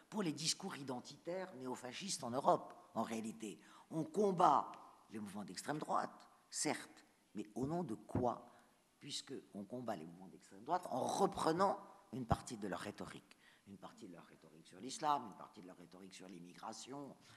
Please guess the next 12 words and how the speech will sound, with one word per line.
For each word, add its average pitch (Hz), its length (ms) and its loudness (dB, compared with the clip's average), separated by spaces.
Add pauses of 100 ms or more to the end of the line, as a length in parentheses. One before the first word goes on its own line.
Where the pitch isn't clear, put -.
(440)
Euh, 208 240 -6
donc, 175 420 0 (300)
là 110 180 -6
aussi, 214 560 -2 (480)
on 190 180 -2
ne 185 200 -2 (200)
combat 175 380 -2 (160)
plus 196 380 -12 (140)
au 139 140 -6
nom 139 200 -8
des 110 120 -8
principes. - 580 -18